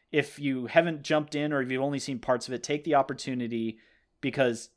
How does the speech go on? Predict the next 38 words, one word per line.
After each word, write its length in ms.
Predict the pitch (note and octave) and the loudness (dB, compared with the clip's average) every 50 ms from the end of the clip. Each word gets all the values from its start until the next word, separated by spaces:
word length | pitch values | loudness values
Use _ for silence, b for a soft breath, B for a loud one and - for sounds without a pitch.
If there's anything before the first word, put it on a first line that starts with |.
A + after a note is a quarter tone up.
| _ _ _ | _ _ _
will 200 | D#3 D3+ E3+ G3+ | 2 4 6 6
Marvel 360 | G3+ E3+ E3+ F3+ F#3 G#3 G3+ | 8 10 8 8 8 6 2
be 180 | F3+ F3 F3+ F#3 | 0 2 2 2
able 180 | G3 F#3+ G3+ F#3+ | 2 2 0 -2
to 80 | F#3 F3+ | -2 0
top 280 | - F#3+ F3 F3+ - | 2 2 2 2 0
this 140 | - F#3 F3+ | -2 -4 -4
first 380 | - - - F3+ F#3+ F#3 - E3 | -4 -2 0 0 0 2 0 0
act? 320 | E3 F#3 G3 - _ - - | 2 2 0 -2 _ -12 -4
We 140 | E3 G3+ G#3+ | -2 0 2
don't 180 | A#3 A#3 A#3 | 2 2 2
know. 380 | A3+ B3+ B3 D3+ G2 E2+ - - b b b b _ - | 2 4 4 2 2 0 -4 -10 b b b b _ 2
And 160 | D#3+ D#3+ E3+ | 2 4 4
if 160 | F3+ F3 F3 - | 4 2 2 4
they 140 | D#3 C#3 | 2 2
do, 400 | C#3 - C3 D#3 G3+ A3+ A3+ - - _ _ _ _ _ _ _ - | 2 2 0 2 2 2 -2 -6 -10 _ _ _ _ _ _ _ -4
I'm 240 | B2 C#3 C#3+ C#3 C3+ - - | 2 4 4 4 4 4 8
all 180 | D3+ D#3 D#3 D3+ | 10 10 10 10
for 300 | - - D3 C#3 A#2+ G#2+ | 6 4 2 4 4 4
it. 100 | - - | 0 -2
It's 200 | B2+ A2+ - - - | -6 -8 -8 -4 0
awesome. 380 | C3 B2+ B2+ - - A2 F#2+ | 4 4 4 2 0 -8 -8
If 120 | F#2+ A#2+ - | -8 -8 -2
they 120 | - C3+ B2+ | -2 -2 0
don't, 320 | - C#3 D3 D#3 D#3+ - _ _ _ _ _ - | 2 2 2 2 0 -4 _ _ _ _ _ 0
well, 340 | C3+ C#3+ D3 D3 D3 - _ _ _ _ _ _ _ _ _ | 4 4 4 4 2 -4 _ _ _ _ _ _ _ _ _
you 140 | D#3 C#3 C3+ | -4 -2 0
know, 100 | C#3+ C#3+ | 0 0
we 120 | C#3 C3+ | 0 -2
still 280 | - - - D#3 D#3+ D#3 | -2 0 2 2 2 4
got 220 | D3+ D3 C#3+ C#3+ | 6 4 4 4
this 160 | C#3+ C3 - | 0 -4 -2
amazing 400 | C#3 B2+ B2 B2+ C#3 C3+ C3+ C3 | -2 -2 -2 -2 -2 -2 -2 -6
story. 260 | A#2+ - C#3 C3 A#2+ | -4 -4 -2 0 2
Eleven 460 | G2 A#2+ C3+ C#3 D#3+ F#3 F3 F3+ E3+ C#3+ | 4 4 6 8 8 8 8 6 4 4
years 260 | D3 D#3+ E3+ E3 D3+ | 2 0 0 0 0
of 140 | D3 B2+ - | -4 -6 -8
storytelling, 640 | - - D#3 D#3+ D#3 C#3+ - B2 A2 G2 F2 F2+ | -4 -2 -2 0 0 -2 -2 -4 -4 -4 -4 -8